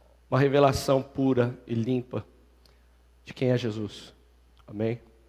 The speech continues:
A, a gente, é,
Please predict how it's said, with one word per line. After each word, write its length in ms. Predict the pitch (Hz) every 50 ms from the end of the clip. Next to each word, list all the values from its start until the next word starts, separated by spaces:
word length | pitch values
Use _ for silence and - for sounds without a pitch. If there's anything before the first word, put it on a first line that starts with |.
| _ - - _ _ _ _ _ _ _ _
A, 880 | - 120 123 131 135 131 131 131 127 123 123 123 117 117 110 110 117 - - - - - _ _ _ _ _ _ _ _ _ _ _ _ _ _ _ _ _ _ _ _ _ _ _
a 80 | - 127
gente, 960 | 120 135 151 165 160 - - - 170 160 156 147 139 131 123 117 113 127 - - - - _ _ _ _ _ _ _ _ _ _ _ _ _ -
é, 720 | 120 120 117 120 117 117 113 113 110 107 107 107 104 101